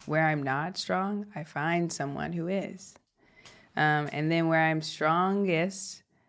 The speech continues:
um, but maybe it's not what I wanna do, I'll find someone who's even better at that task than me.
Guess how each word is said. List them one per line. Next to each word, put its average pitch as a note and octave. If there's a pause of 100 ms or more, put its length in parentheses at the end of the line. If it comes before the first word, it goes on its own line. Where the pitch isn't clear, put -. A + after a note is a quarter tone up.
(760)
um, C#3
but D3
maybe D#3
it's D#3
not D#3+
what D#3
I D3
wanna D#3
do, E3+ (400)
I'll D3+
find E3
someone D#3 (120)
who's D#3
even F#3
better D#3+
at C#3+
that G#2+
task -
than -
me. -